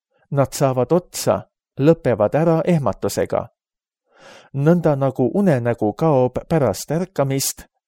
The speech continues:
nõnda sina, Issand, ei hooli tõustes nende varjukujudest.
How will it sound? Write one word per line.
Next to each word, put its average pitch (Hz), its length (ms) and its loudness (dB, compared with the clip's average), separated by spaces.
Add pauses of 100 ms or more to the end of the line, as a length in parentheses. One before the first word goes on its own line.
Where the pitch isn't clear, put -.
nõnda 139 480 2
sina, 165 500 -2
Issand, 127 640 -4
ei 135 200 2
hooli 135 340 0
tõustes 123 720 -2
nende 135 380 -4
varjukujudest. 101 1000 -4